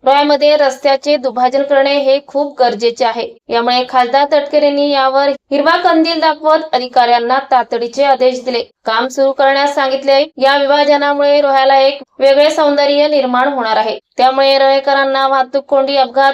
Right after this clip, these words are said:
तसेच अनेक समस्यांमुळे सुटका मिळेल. यामुळे रोहेकर नागरिकांकडून खासदार सुनील तटकरे तसेच आमदार अनिकेत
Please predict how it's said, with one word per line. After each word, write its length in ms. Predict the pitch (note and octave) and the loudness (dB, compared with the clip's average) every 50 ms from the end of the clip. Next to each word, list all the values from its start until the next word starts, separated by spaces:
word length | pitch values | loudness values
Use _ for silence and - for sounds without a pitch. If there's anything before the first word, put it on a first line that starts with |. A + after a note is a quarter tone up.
| C#4 C#4 | 0 -4
तसेच 360 | C4 C4+ C#4 C4+ C#4 C#4 - - | -2 0 2 2 0 0 -4 -8
अनेक 320 | - B3 C4 C4+ D4 C#4+ C#4 | -6 -2 -2 0 -2 -2 -4
समस्यांमुळे 800 | - - C4 C4 C4+ C4+ C4+ - D4 C#4+ C#4+ C#4 C#4 C#4 C#4 | -4 -4 -4 -2 -2 -4 -4 -2 -2 -2 0 0 2 2 2
सुटका 340 | C#4+ C#4+ C#4 B3 - - C#4 | 0 -2 -8 -8 -2 -2 -2
मिळेल. 300 | C#4 C4+ C4+ C4+ C#4 C#4+ C#4+ - _ _ _ - | 0 2 0 0 0 -2 -6 -14 _ _ _ -2
यामुळे 380 | C#4 C#4+ D4 D4+ D#4 D#4 D#4+ | 0 0 2 2 2 2 2
रोहेकर 400 | D#4 D4+ D4 D4 D4 D4 D4+ D4+ | 2 2 4 2 2 0 0 -2
नागरिकांकडून 800 | D4+ D4 D#4 D4 C#4+ C#4+ C#4+ D4 D4 D4 D4 C#4+ C#4+ C#4 C4+ D4 D4+ D4+ | -2 0 -2 -2 -2 -4 -2 0 0 0 0 0 0 2 2 2 0 -2
खासदार 400 | - D4 C4 B3+ B3+ C4+ C4+ C4+ | -2 0 0 0 2 2 0 0
सुनील 360 | C#4 C#4 C#4+ C4 C#4 D4+ D4 D4+ | 0 -2 -2 -2 -2 -2 0 -2
तटकरे 380 | D4 C#4 C#4 - D4 C#4+ C#4+ C#4+ | -2 -2 -2 -2 0 0 0 0
तसेच 300 | C#4 C4 - C4 B3+ B3+ _ - | -2 -2 -2 -2 -4 -4 _ -12
आमदार 420 | A#3 B3 B3 A#3+ B3 A#3+ B3 B3 - | -10 -6 -2 0 2 2 2 0 -2
अनिकेत 340 | - A#3 A3+ A3+ - C4+ C4+ | -10 -12 -10 -4 -2 -2 0